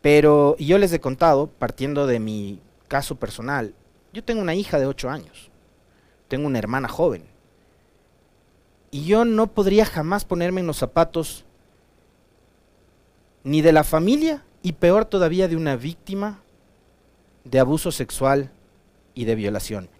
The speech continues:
Y peor todavía que producto de esa violación, una niña, una adolescente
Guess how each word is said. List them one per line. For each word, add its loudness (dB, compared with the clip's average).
Y 0
peor 4
todavía 4
que -6
producto -2
de -2
esa -4
violación, -4
una -2
niña, 2
una -4
adolescente -4